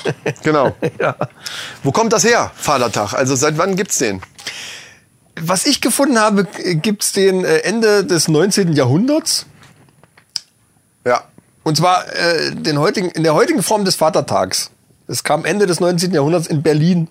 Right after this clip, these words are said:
Speaker 1: und Umgebung auf.
Speaker 2: Ja.
Speaker 1: Ich habe aber auch Sachen gesehen, da heißt es, dass es in den U S A angefangen hat, und zwar neunzehnhundertneun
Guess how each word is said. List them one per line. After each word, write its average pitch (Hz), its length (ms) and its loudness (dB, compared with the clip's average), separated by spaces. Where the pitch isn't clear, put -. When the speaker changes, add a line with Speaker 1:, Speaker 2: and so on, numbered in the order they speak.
Speaker 1:
und 143 200 -4
Umgebung 135 460 -2
auf. 80 320 -8
Speaker 2:
Ja. 127 200 0
Speaker 1:
Ich - 140 -2
habe 190 140 2
aber 202 120 2
auch 180 140 2
Sachen 196 280 2
gesehen, 190 360 2
da 165 140 4
heißt 156 260 2
es, 160 100 2
dass 151 160 2
es 151 140 2
in 165 180 0
den 165 120 2
U 170 60 4
S 147 120 2
A 165 300 2
angefangen 208 520 0
hat, 196 160 0
und 147 120 0
zwar 143 180 2
neunzehnhundertneun 151 1120 2